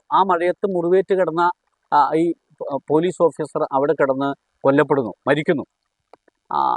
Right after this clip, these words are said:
ഇതാണ് പരിയാരം കർഷകത്തിന് സ-, സമരം എന്ന് വിളിക്കുന്നതിൻ്റെ പ്രധാനപ്പെട്ട ഒരു സംഭവം. തുടർന്ന് ഇവിടെ എം എസ് പി ക്യാമ്പ് വന്നു. വലിയ മർദ്ദനങ്ങൾ അരങ്ങേറി. ഏ, വീടുകൾ, ഏ,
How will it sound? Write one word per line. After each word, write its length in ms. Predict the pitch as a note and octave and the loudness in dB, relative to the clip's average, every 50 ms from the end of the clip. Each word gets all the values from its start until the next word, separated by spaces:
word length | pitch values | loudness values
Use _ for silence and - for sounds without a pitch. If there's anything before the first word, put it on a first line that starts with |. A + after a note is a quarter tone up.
| - - - _ _ _ _ _ _ - E3+ | -6 -10 -14 _ _ _ _ _ _ -8 -4
ഇതാണ് 300 | F#3+ G3+ F#3+ A#3+ A#3 C4 C#4 - | 0 4 4 6 6 4 4 4
പരിയാരം 380 | C4+ A3+ A3+ A#3 A#3 B3+ C4+ C#4 | 2 4 6 4 4 4 2 2
കർഷകത്തിന് 540 | C4+ C4 - - A3 A#3 G#3 - A3+ G#3 G#3+ - | 0 0 0 0 0 0 0 0 -2 -2 -2 -8
സ-, 280 | F3 - G3+ G#3+ A3 A3 - F#3 E3 - | -10 -8 -4 -2 -2 -2 -4 -6 -4 -2
സമരം 300 | G#3 G3+ G#3 A3 G#3 G3+ - - E3+ | -2 2 2 2 0 0 -4 -6 -2
എന്ന് 260 | F#3 F#3+ F#3+ G3 G#3 | -2 -2 -2 -2 -4
വിളിക്കുന്നതിൻ്റെ 540 | G#3+ G3+ G3+ G3 F#3 - F#3 F#3 G3+ G3 G#3 | -2 -2 -2 -2 -2 -4 -6 -6 -4 -4 -4
പ്രധാനപ്പെട്ട 580 | G#3+ - G#3 G3+ F3+ A3 A3 A3+ G3+ A#3 - A#3 A3 G#3 - _ - | -4 -2 -2 0 0 0 -2 0 -2 -2 0 0 0 0 -2 _ -8
ഒരു 160 | - F#3 F#3+ | -6 -6 -4
സംഭവം. 380 | F3 - E3 C#3+ C#3+ A#2+ - - _ _ _ _ _ _ _ _ _ _ _ - | -4 -4 -4 -2 -2 -2 -2 -4 _ _ _ _ _ _ _ _ _ _ _ -2
തുടർന്ന് 360 | G#3 G#3 G#3+ A#3 A#3 C4 C#4 A3 D#3 - _ _ _ _ _ _ _ _ _ _ _ _ _ - | 0 2 2 2 2 2 2 0 0 -4 _ _ _ _ _ _ _ _ _ _ _ _ _ -8
ഇവിടെ 140 | - D#3 F#3+ | -2 0 2
എം 140 | G3 G#3 G#3+ A#3+ | 2 2 0 -2
എസ് 120 | A#3 - _ | -2 -2 _
പി 80 | B3+ A#3+ | -4 -2
ക്യാമ്പ് 320 | F#3+ A3+ G#3 G3+ G3 F#3+ | 0 0 0 0 0 0
വന്നു. 220 | F#3+ E3 B2 G2 - _ _ _ _ _ _ _ _ _ - D3+ | 0 0 -2 -2 -8 _ _ _ _ _ _ _ _ _ 0 2
വലിയ 320 | F3 G3 A3+ B3+ C4 C4 C#4 B3+ | 2 2 2 2 4 4 2 4
മർദ്ദനങ്ങൾ 600 | A3+ G#3+ G3+ F#3 F#3+ F#3+ A3 A#3 A#3+ A3+ A#3 A3+ G#3 | 2 0 0 0 0 0 0 0 0 -2 0 0 0
അരങ്ങേറി. 360 | G3 F3+ E3+ E3 D#3 C3+ - _ _ _ _ _ _ _ _ _ _ _ _ _ _ - | 0 0 0 0 0 -2 -2 _ _ _ _ _ _ _ _ _ _ _ _ _ _ -2
ഏ, 40 | C3+ | -2
വീടുകൾ, 540 | C#3 C#3 D#3 F#3 G3 A3+ A3+ B3+ C4 B3+ B3+ B4 A#4 - - - | 0 2 2 4 4 4 4 4 2 2 0 0 -6 -12 -8 -2
ഏ, 40 | E3+ | 0